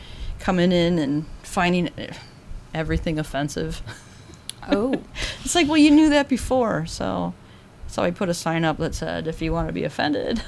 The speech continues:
Speaker 1: <laughs> we can find it for you."
Speaker 2: <laughs> You
Speaker 1: Somebody got
Speaker 2: actually
Speaker 1: really
Speaker 2: have that?
Speaker 1: mad about, um, a towel that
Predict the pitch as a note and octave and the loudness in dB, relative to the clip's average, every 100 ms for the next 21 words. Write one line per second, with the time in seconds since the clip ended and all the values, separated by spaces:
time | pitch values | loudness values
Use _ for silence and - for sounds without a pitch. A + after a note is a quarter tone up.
0 | D#4+ D4 C4 A#3+ A#3 G#3 F#3 - F3 E3+ | 4 4 2 2 0 -2 -4 -2 -2 -2
1 | D3+ - - E2 D#2 D2+ - - A#3+ E4 | -4 -6 -6 -6 -4 -6 -8 -10 -2 2
2 | D4 G#4+ F4+ A#4 F#4 G4 C4+ D4 F#4+ F#4+ | 8 8 8 6 4 4 8 10 12 10
3 | E4 C#4+ D4+ D4 A#3+ A3 B3+ A#3 A3 F#3+ | 10 8 10 10 12 12 10 10 10 10
4 | D#3+ - F#3+ F3 D3+ D3 - - F3+ - | 8 6 6 6 4 0 -4 -6 -4 0
5 | G#3+ A3 G3+ F3+ | 4 6 6 4